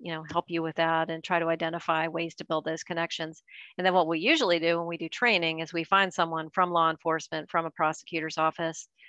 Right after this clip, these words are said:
a judge, to deliver the training. And then, um, I know, Katie, you mentioned at, at the start of the hour that we aren't offering C E Us for this training, but I usually recommend to people that they try to get C E Us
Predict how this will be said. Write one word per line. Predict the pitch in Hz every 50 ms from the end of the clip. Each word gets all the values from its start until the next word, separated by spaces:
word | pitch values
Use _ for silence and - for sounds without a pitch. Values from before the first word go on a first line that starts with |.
| - - -
a | 180 185
judge, | 175 190 175 160 156 156 151 - - - - _ _ _ _
to | - 190 170
deliver | 175 170 160 175 175 151 160 156 151
the | 156
training. | 156 - - - - - - - - 175 _ _ _ - - - - _ _ _
And | - 175 175
then, | 170 170 170 165 165 165 165 165 165 180 _ -
um, | - 165 165 165 165 165 160 185 -
I | 180 180
know, | 180 175 170
Katie, | - 185 180 170 170
you | 170 170
mentioned | 175 175 170 - 175 170
at, | 165 - _ _ -
at | 175 -
the | -
start | - - - 175 175 175
of | 165
the | 175 170
hour | 170 175 170 170 170 170 170
that | 180 170 160 -
we | 170 175 165 165 165 -
aren't | - 170 170 -
offering | - 170 175 - - 175 170 170
C | - - 190
E | - 185 190 180 180
Us | 180
for | - 208
this | 208 214 202
training, | - - 208 208 202 202 196 185 - _ - - - - - _ _ -
but | 185 185
I |
usually | 185 175 170 - 190 175
recommend | 165 170 165 - 175 170 165 165
to | 160
people | - 180 165 - - 156 156
that | 160 160 -
they | 170 160
try | - - 170 160 165
to | 165
get | 170 151 -
C | - - 180
E | 160 175 170 165 160 160
Us | 160 -